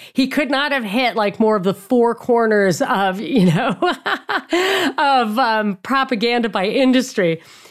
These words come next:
So I didn't even look at what his degrees were in. I don't even care. It's just, uh, you know, ridiculous. And he's one of the youngest leaders in the world today.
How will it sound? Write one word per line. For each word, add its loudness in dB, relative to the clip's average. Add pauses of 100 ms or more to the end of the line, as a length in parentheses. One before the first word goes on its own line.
(120)
So -2
I 0
didn't 2
even 2
look 0
at 2
what 2
his 0
degrees 0
were 2
in. 0
I -2
don't 0
even -2
care. -6
It's -10
just, -6 (240)
uh, 0
you 0
know, 0
ridiculous. -2
And -6
he's 0
one 2
of -2
the 0
youngest -2
leaders 0
in 4
the 4
world 0
today. -4